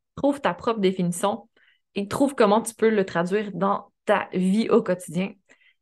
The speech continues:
Et ça va être super bénéfique. Donc, je t'invite à intégrer la valeur du bien-être. Et la dernière, mais non la moindre, notre dixième valeur, c'est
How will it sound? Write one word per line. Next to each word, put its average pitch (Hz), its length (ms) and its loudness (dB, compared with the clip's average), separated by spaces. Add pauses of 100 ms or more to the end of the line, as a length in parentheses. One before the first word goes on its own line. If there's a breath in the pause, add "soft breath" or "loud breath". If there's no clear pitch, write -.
(140)
Et 392 100 6
ça 233 180 2
va 175 160 4
être 202 100 -2
super 226 840 0
bénéfique. - 720 -6
Donc, 214 400 0 (640)
je - 60 -20
t'invite 196 280 2
à - 60 -6
intégrer 175 520 -2
la 359 240 4
valeur 202 580 2
du 190 200 -4
bien-être. - 720 -2 (760 soft breath)
Et - 280 2
la 330 180 6
dernière, 247 400 4
mais 185 120 4
non 294 200 4
la 339 100 4
moindre, 233 360 -2 (120)
notre 320 320 0
dixième 214 540 0
valeur, 190 460 2
c'est - 360 -6